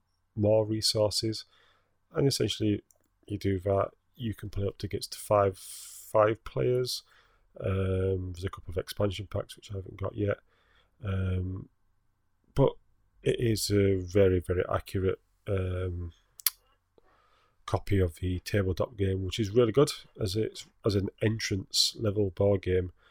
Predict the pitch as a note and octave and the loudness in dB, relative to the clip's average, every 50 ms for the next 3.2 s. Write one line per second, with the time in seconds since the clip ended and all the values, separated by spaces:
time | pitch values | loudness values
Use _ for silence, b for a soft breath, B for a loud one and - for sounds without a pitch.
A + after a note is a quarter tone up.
0 | _ _ _ _ _ _ _ G2 G2 F#2 F2+ F2+ F2+ F#2 F2+ F#2 F#2 - _ - | _ _ _ _ _ _ _ -2 0 0 0 0 -2 -4 -4 -6 -8 -12 _ -14
1 | - - - - - G#2 G2 - - G2+ G2 F#2+ F#2+ F#2 F#2+ - - - G#2 F#2+ | -14 -10 -10 -6 -6 -4 -4 -2 0 0 2 2 2 2 0 -2 -4 -4 -2 -2
2 | F#2+ F#2 F#2 F#2 F#2+ F#2+ F#2+ - - - G#2+ G2 F#2+ - F#2+ - - G#2 G2+ - | 0 -2 -2 -2 -4 -4 -6 -8 0 4 4 4 4 2 -2 -4 -4 -4 -4 -4
3 | - G2+ - | -6 -8 -8